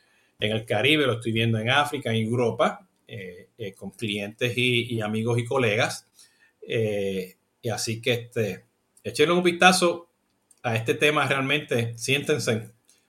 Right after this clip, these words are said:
eh, pregúntenle a chat G P T, pregúntenle a, a, a los Gartners, a los Forrester, a los Jesús Hoyos. Este,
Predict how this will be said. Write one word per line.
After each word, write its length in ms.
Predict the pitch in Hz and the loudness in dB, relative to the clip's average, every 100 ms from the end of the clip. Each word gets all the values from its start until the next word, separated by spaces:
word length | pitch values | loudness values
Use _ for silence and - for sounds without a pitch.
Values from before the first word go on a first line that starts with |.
| _ _ _ | _ _ _
eh, 140 | - 110 | -16 -8
pregúntenle 420 | 104 104 135 139 | -4 0 2 2
a 40 | 127 | 2
chat 180 | 143 | 0
G 120 | 139 131 | 0 0
P 120 | 120 | 2
T, 460 | 139 147 135 117 - | 4 6 4 -2 -4
pregúntenle 600 | 104 110 113 131 135 135 | -4 -2 0 2 2 2
a, 340 | 127 117 117 | 2 2 0
a, 380 | 131 110 95 - _ _ | -4 -4 -4 -8 _ _
a 80 | 117 | 0
los 180 | 113 101 | 2 4
Gartners, 420 | 127 135 131 117 | 6 6 4 2
a 60 | 110 | 0
los 180 | 107 - | -2 2
Forrester, 680 | 135 139 123 - 101 95 _ _ _ - | 4 4 2 0 -4 -4 _ _ _ -4
a 120 | 110 | -2
los 140 | 104 101 | 0 -2
Jesús 340 | 98 120 113 | -2 0 2
Hoyos. 560 | 139 143 123 113 - - - - _ - | 4 4 4 0 -4 -14 -20 -20 _ -14
Este, 600 | - - - 92 92 | -12 -12 -10 -8 -8